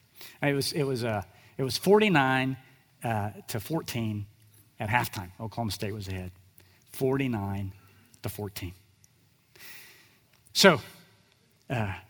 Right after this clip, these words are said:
it was a gr-, did I say it was a great game? <laughs> So the game was virtually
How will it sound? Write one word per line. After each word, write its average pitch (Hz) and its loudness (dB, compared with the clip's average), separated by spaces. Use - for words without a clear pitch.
it 156 2
was 127 0
a 123 -4
gr-, 117 -4
did 143 0
I 147 6
say 185 2
it 202 2
was 156 -2
a 127 -2
great 143 -2
game? 160 -2
<laughs> - -14
So 196 6
the 190 8
game 226 10
was 180 8
virtually 214 8